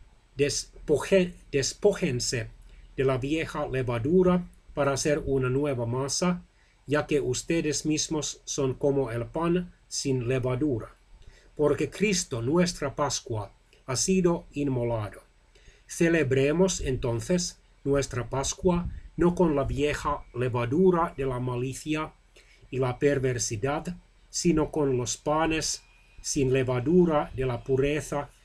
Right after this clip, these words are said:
y la verdad". Em,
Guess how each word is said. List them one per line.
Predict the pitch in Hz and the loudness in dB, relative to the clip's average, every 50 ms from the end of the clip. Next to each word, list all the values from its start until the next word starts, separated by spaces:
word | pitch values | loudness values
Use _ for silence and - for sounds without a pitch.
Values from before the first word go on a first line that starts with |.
| _ _ _ _ _ _ _ _ | _ _ _ _ _ _ _ _
y | 123 123 | -6 -4
la | 123 120 113 | -4 -2 -2
verdad". | 113 117 113 110 95 104 131 113 95 80 - - - - - - - _ - - - _ _ - - - _ _ - - _ - - - - _ - - - - _ - - - - _ _ _ - _ | -2 -2 -2 -2 -4 -4 -6 -6 -6 -8 -10 -16 -20 -20 -20 -20 -20 _ -20 -20 -20 _ _ -20 -20 -20 _ _ -20 -20 _ -20 -20 -20 -20 _ -20 -20 -20 -20 _ -20 -20 -20 -20 _ _ _ -18 _
Em, | 127 117 113 113 110 110 107 - | -4 -2 0 0 0 0 -2 -4